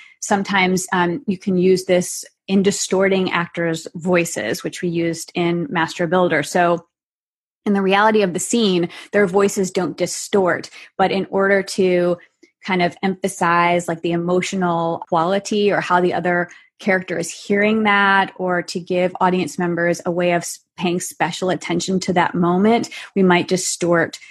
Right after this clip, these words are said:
the voice or cause an echo or something like that. So those are all things that you're thinking about when you're writing and when you're directing and sound designing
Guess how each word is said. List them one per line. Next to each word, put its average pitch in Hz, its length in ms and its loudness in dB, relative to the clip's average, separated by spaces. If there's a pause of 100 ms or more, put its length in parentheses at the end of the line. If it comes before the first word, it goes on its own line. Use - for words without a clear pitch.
(160)
the 180 80 2
voice 165 480 0
or 151 80 -2
cause 165 320 -2
an 170 180 0
echo 165 340 -2
or 143 140 -2
something 165 360 -4
like 143 220 -6
that. 143 220 -4
So 175 300 0 (300)
those 220 260 4
are 226 160 2
all 196 240 4
things 185 460 -2
that 170 100 -4
you're 160 140 -6
thinking 185 440 -2
about 151 460 0 (200)
when 180 140 0
you're 165 220 -2
writing 185 640 0
and 165 400 0
when 165 220 -2
you're 160 140 0
directing 160 440 0
and 147 120 2
sound 156 260 0
designing 147 680 0